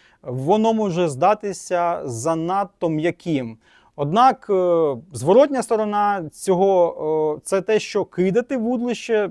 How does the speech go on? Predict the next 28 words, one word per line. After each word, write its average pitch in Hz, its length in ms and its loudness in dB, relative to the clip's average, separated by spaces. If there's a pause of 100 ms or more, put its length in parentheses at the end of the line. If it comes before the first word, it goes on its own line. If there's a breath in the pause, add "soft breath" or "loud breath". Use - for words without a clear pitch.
дозволяє 185 640 -2
з 143 300 -4
меншими 175 680 -4
зусиллями, 175 720 -4
і 156 60 -12
це 208 140 -8
робити 185 320 -2
дійсно 151 380 -8
приємно 226 500 -2
і 175 60 -4
тривалий 165 440 -2
час. - 380 -14 (240 soft breath)
Так - 180 4
само 226 280 0
і - 20 -2
з 143 60 -4
виважуванням. 131 600 -2
Велетенських 185 680 0 (100)
якихось 147 360 -6
риб 160 220 0
я 165 100 -2
не 180 100 -4
ловив, 262 320 -2
однак 185 340 -2
щука 208 320 -2
понад 156 400 -4
два 165 160 2
кілограми, 202 640 -2